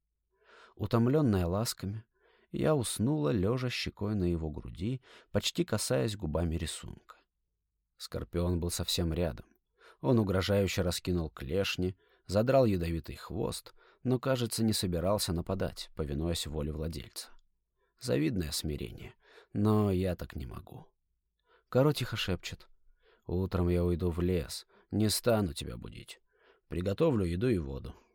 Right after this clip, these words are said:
Купайся недалеко от берега. Эти места мне незнакомы. Здесь могут быть сильные течения или рифы. Ещё не лежи долго на свету. У тебя нежная кожа. Легко обгореть».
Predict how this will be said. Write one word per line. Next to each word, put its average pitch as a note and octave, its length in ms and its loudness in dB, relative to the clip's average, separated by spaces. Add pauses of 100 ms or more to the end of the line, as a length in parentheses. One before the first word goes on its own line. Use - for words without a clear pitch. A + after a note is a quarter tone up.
(360)
Купайся - 440 0
недалеко F#2 360 2
от G2 100 4
берега. - 440 -4 (240)
Эти - 240 -2
места G#2+ 320 4
мне G#2+ 120 6
незнакомы. A2 680 0
Здесь E2 420 -4
могут E2 300 -4
быть E2 220 -2
сильные F2 420 0
течения E2+ 540 -2
или E2+ 300 -4
рифы. - 420 -6 (400)
Ещё F#2 420 4
не C3+ 120 8
лежи G#2+ 260 2
долго A2+ 260 0
на A#2+ 80 0
свету. D2+ 520 -8 (280)
У - 80 -10
тебя D2+ 240 -2
нежная E2 380 0
кожа. - 420 -10 (340)
Легко - 460 0
обгореть». - 640 -8